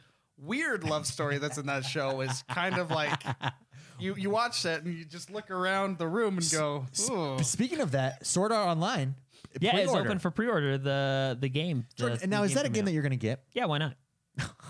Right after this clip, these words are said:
Speaker 2: Well, hey, I mean, I can't argue with that reasoning.
Speaker 3: <laughs> So
Speaker 2: Why
Speaker 1: I
Speaker 2: not?
Speaker 1: know, that's like
Speaker 3: Well,
Speaker 1: the best argument.
Speaker 3: what was the question about Dragon Ball?
Speaker 2: Dragon Ball Z. So where does it rank? Uh, what, what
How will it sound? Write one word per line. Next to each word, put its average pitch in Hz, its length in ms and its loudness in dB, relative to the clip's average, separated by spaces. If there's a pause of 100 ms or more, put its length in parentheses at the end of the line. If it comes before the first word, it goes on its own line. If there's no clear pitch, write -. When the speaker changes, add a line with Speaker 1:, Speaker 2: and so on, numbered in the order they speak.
(160)
Speaker 2:
Well, 165 180 2
hey, 175 220 2
I 120 80 0
mean, 139 120 2
I 135 40 0
can't 143 180 0
argue 139 160 2
with 131 120 4
that 123 140 2
reasoning. 113 300 0
Speaker 3:
<laughs> 202 580 -2
So 123 220 2
Speaker 2:
Why 143 100 4
Speaker 1:
I - 20 4
Speaker 2:
not? 220 200 2
Speaker 1:
know, 185 140 2
that's 190 280 -2
like 208 180 2
Speaker 3:
Well, 214 160 6
Speaker 1:
the 147 120 -2
best 208 340 -2
argument. 214 180 2 (120)
Speaker 3:
what - 60 4
was 220 140 0
the 214 100 2
question 220 280 0
about 196 220 0
Dragon 190 360 0
Ball? 175 400 0 (260)
Speaker 2:
Dragon 226 280 2
Ball 214 140 6
Z. 185 120 4
So 180 120 4
where 202 140 4
does 233 160 0
it 208 60 0
rank? 175 400 0
Uh, 151 220 0
what, 151 520 0
what 214 420 0